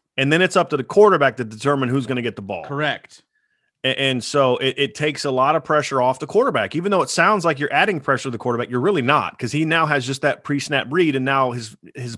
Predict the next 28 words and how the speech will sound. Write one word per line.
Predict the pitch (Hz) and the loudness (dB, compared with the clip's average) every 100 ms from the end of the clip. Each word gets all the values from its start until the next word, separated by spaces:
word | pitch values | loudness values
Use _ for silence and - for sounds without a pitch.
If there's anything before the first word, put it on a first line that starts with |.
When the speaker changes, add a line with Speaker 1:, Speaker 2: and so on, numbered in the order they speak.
| - | -8
Speaker 1:
his, | 139 131 110 | -4 -2 -2
then | 156 151 | -2 0
his | 123 120 | -2 -4
post-snap | - 180 175 147 | -2 -2 -2 -4
read's | 135 135 113 | -2 -2 -2
like | 127 - | -4 -4
this | 127 - | -8 -2
one | 135 131 | -2 -2
defender. | 117 143 135 92 | -4 -4 -6 -8
He's | 104 113 | -10 -6
gotta | 131 123 | -4 -4
make | 123 131 - | -4 -8 -8
the | |
pre-snap | 120 139 131 135 - | -8 -6 -4 -6 -6
read | 127 127 123 | -4 -4 -4
now, | 127 123 - - - | -6 -6 -12 -20 -4
as | 135 127 | -2 0
opposed | 127 143 135 | 0 2 2
to | 131 | 0
what | 120 | -4
Notre | 120 117 | -4 -4
Dame | 120 220 | -2 -4
does, | 180 123 117 107 | 0 0 0 -2
which | 120 123 - | -4 -4 -2
is, | 131 120 104 _ _ _ _ _ _ - | -2 -2 -6 _ _ _ _ _ _ -6
"Okay, | 131 147 123 | 0 2 2
I'm, | 123 117 - | 0 -4 -6
I, | 110 | -6